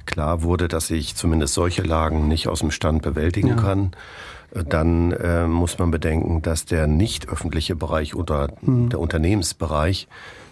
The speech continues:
Speaker 1: äh, nahezu zwanzig Jahre brachgelegen hat.
Speaker 2: Mhm.
Speaker 1: Ähm, das lag in der Zuständigkeit des Landesverwaltungsamtes und die Aufgabe dort wurde wahrgenommen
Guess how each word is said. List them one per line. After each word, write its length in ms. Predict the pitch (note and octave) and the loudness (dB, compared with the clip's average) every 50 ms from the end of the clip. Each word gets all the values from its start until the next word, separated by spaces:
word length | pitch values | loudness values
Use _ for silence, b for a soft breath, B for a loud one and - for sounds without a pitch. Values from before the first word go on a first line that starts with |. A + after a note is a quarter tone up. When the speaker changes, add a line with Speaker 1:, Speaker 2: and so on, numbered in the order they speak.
| B B - | B B 0
Speaker 1:
äh, 200 | F2+ E2 D#2+ D#2 | 2 2 4 4
nahezu 580 | D#2 D#2 D2+ D#2 D#2+ D#2+ D#2+ D#2+ - - F2 E2 | 4 4 4 4 4 4 2 0 0 -2 -2 -2
zwanzig 400 | - - F2 F2 E2+ - F2 - | 0 0 0 0 2 0 0 2
Jahre 240 | F2 D#2+ D#2 D2+ D2+ | 2 2 4 2 2
brachgelegen 800 | C#2 - C#2 C#2+ E2 F2 - - F#2+ F2 F2+ F2+ F2 F#2 E2+ | 0 0 0 0 0 -2 -2 -2 0 2 2 2 4 4 4
hat. 300 | E2+ F2 F2 F2 - - | 4 4 2 0 0 0
Speaker 2:
Mhm. 140 | C3+ B2+ - E2 | 2 2 4 4
Speaker 1:
Ähm, 420 | E2+ E2 E2 D#2+ D#2+ D2+ - C#2 | 2 2 2 0 0 -2 -2 -4
das 180 | C2+ - - - | -4 -6 -2 0
lag 200 | E2 E2 D#2+ - | 0 0 2 2
in 80 | D#2+ | 2
der 100 | D#2 D2+ | 2 0
Zuständigkeit 640 | - - F#2 - - E2 E2 D#2 D#2 - - E2 - | 0 -2 -4 -2 0 0 2 0 0 0 -2 -2 -2
des 140 | - D#2+ - | -2 -2 0
Landesverwaltungsamtes 1300 | E2 - - D#2 D2+ - D2+ C#2+ D2 D2+ E2 - - F2+ E2+ - - - E2 E2+ E2 - F2 D#2+ - - | 2 2 4 2 2 -2 -2 0 0 0 0 0 0 0 0 0 0 0 2 2 2 2 0 0 -2 -4
und 240 | - D#2 D#2+ D#2 - | -2 -4 -2 -2 0
die 80 | - | 0
Aufgabe 420 | - D#2+ D#2 - - F2+ D#2 D2 D2+ | 0 0 -2 -2 -2 0 0 0 0
dort 340 | D2+ D#2+ D2 D#2+ D#2+ - | 0 2 0 0 0 0
wurde 200 | E2 D#2+ D2 D2 | -4 -2 -2 0
wahrgenommen 540 | C#2+ D2 D#2 D#2 D#2+ D#2 D#2 D2+ C#2+ C#2+ C2+ | 2 2 2 2 2 2 2 2 2 0 -2